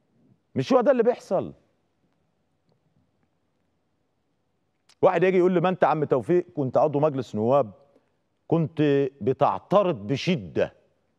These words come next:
على قانون الخدمة المدنية ورفعت يافطة وبتاع، حصل. بس أنا ما كنتش بعترض على القانون خالص.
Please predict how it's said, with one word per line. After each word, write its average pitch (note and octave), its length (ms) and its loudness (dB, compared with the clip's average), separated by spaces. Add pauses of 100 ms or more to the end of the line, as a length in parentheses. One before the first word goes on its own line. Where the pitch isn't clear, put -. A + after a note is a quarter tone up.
(840)
على C3+ 240 2
قانون D3+ 380 -2
الخدمة C3 400 -2
المدنية B2 600 -2
ورفعت B2+ 540 0
يافطة C3+ 460 0
وبتاع، A#2 400 0
حصل. - 440 -2 (1200)
بس - 280 -10
أنا - 80 0
ما C3 60 -2
كنتش C#3 160 -6
بعترض C3+ 420 -2
على G2+ 120 -2
القانون A2+ 380 -6 (1200)
خالص. - 800 -2